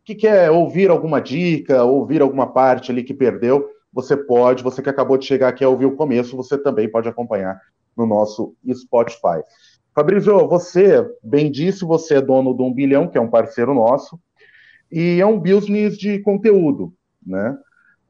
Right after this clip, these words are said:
E você acha que, em meio a essa cultura digital, o advento da tecnologia, muita gente criando portais de notícia,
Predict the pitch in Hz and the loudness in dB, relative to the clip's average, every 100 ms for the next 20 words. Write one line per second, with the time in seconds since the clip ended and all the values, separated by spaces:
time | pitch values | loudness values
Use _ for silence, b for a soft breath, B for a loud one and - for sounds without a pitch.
0 | - 147 202 202 190 220 208 170 - 165 | -2 0 2 4 4 2 0 -4 -4 -4
1 | 160 151 151 175 165 170 - 143 156 139 | -4 -2 0 2 2 0 -6 -6 -4 -4
2 | 131 139 147 147 139 127 135 135 127 151 | -6 -2 2 4 2 2 -2 -2 -4 -2
3 | 143 135 131 139 139 127 123 - 131 143 | -2 -4 -4 -2 -2 0 -2 -4 -10 -2
4 | 135 135 151 147 135 143 143 139 135 135 | 0 0 -2 -2 -2 -2 -8 -4 -2 -2
5 | 135 135 143 135 135 135 123 - 151 147 | -2 -2 0 0 0 -6 -6 -10 -8 -8
6 | 143 143 127 | -6 -2 -2